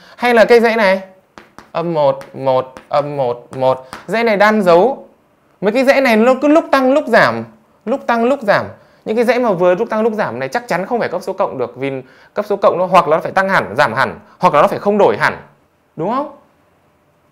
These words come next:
Nếu nói cách đều nhau, thì dụ như cái dãy không không không như thế này này.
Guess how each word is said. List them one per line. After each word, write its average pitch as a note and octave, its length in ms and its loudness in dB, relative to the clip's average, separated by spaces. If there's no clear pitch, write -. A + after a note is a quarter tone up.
Nếu G3+ 180 2
nói F#3+ 160 4
cách B3 160 2
đều G3+ 240 6
nhau, A3 400 4
thì F3+ 80 0
dụ G3 120 2
như G#3+ 120 0
cái G#3+ 140 0
dãy A3 260 2
không A3 240 0
không G#3 200 0
không G#3 220 2
như G3+ 80 -2
thế G3+ 80 0
này D#3 160 0
này. C3+ 160 0